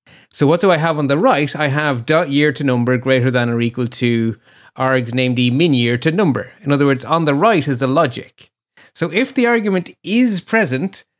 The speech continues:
then the right happens, and the answer will be either true or false, depending on the logic. If the argument is not present, the answer is true,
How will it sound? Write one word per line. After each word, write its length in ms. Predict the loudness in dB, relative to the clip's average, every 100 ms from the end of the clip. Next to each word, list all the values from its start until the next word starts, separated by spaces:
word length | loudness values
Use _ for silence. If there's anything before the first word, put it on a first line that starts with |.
| _ -4
then 320 | -2 0 0
the 100 | 0
right 280 | 2 2 0
happens, 600 | -2 -2 -4 -6 -6 -4
and 160 | -2 0
the 80 | 2
answer 300 | 0 0 0
will 100 | 0
be 160 | 0
either 260 | 2 2 0
true 220 | 0 0
or 180 | 2 0
false, 380 | 2 0 0 -4
depending 460 | -8 -2 0 0 0
on 120 | 0
the 60 | 2
logic. 540 | 2 0 -12 _ _ _ _ _ _ _ -4
If 220 | -4 2
the 100 | 2
argument 380 | 2 2 0 0
is 120 | 0
not 440 | 0 2 0 -2
present, 500 | -4 -2 -2 -6 -6
the 100 | -2
answer 260 | -2 0 -2
is 140 | -4 -4
true, 640 | -2 2 4 4 0